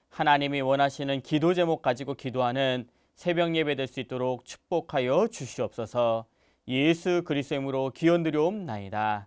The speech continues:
아멘. 오늘 함께 은혜 받고 우리의 모든 삶 속에 성취될 하나님의 말씀은 우리 사도행전 일 장 팔 절 말씀입니다. 사도행전 우리 일 장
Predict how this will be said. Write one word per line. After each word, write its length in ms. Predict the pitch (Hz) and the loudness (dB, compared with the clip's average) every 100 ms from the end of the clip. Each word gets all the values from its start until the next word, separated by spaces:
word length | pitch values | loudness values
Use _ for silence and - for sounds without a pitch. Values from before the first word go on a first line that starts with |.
| _ _ - | _ _ -14
아멘. 640 | 101 98 113 123 120 110 - _ - - - _ _ _ _ | -12 -6 -2 -2 -2 -8 -14 _ -20 -20 -20 _ _ _ _
오늘 240 | 131 139 147 | -8 -6 -6
함께 320 | 160 160 151 | -2 0 2
은혜 200 | 156 147 | 2 2
받고 520 | 143 - 135 151 226 127 | 0 0 -2 -2 -4 -6
우리의 240 | 123 131 | -6 -4
모든 340 | 127 135 143 | -2 -2 -4
삶 240 | 135 143 139 | -6 -8 -8
속에 300 | 143 135 135 | -10 -8 -8
성취될 560 | - 190 - 170 151 | -8 -12 -10 -6 -4
하나님의 600 | 143 196 185 170 151 143 131 | -6 -4 -2 -2 -2 -4 -2
말씀은 640 | 110 110 143 123 147 233 - | -2 -2 -6 -6 -6 -10 -14
우리 120 | 107 | -14
사도행전 720 | 135 151 156 143 143 139 196 | -2 0 0 -2 0 -2 -2
일 200 | - 123 | -8 -10
장 340 | 117 127 151 220 | -4 -2 -2 -6
팔 260 | - 165 147 | -6 -6 -2
절 240 | 143 180 | -2 -2
말씀입니다. 840 | 156 113 - 110 104 98 101 98 _ _ _ _ _ _ | -4 -8 -10 -12 -12 -12 -14 -16 _ _ _ _ _ _
사도행전 680 | - 143 143 143 139 139 226 - | -6 -4 -2 -2 0 0 -2 -10
우리 120 | 101 | -10
일 260 | 104 151 - | -6 -6 -2
장 320 | 151 143 | 0 0